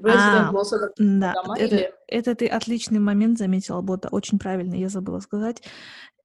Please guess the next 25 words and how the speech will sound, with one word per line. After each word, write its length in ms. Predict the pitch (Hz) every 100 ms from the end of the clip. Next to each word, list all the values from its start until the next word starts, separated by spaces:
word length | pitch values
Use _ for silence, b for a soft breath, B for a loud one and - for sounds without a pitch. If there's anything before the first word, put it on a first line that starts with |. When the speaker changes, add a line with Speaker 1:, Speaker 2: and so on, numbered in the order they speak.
| -
Speaker 1:
Это 480 | 226 240 233 233 - _
при 120 | - 214
условии, 400 | 196 214 233 233
что 200 | - 202
у 60 |
тебя 220 | 196 190 202
есть 300 | 196 196 -
personal 460 | 185 190 - 196 190
number. 340 | 175 170 160 - - _ _ _
Если 360 | 208 233 220 226
у 40 |
тебя 240 | 220 202 196
есть 160 | - 208
personal 420 | 202 - 190 180
number, 440 | 180 202 269 277
Speaker 2:
А, 260 | 247 240 208
ну, 220 | 214 220 214
Speaker 1:
для 260 | 196 214 208
тебя 360 | 208 208 247
Speaker 2:
да. 80 | -
Speaker 1:
открыты 460 | 214 - 233 233 226
все 220 | - 208
двери. 480 | 185 185 175 175 -
Если 380 | 214 220 - 220
нет, 320 | 214 277 285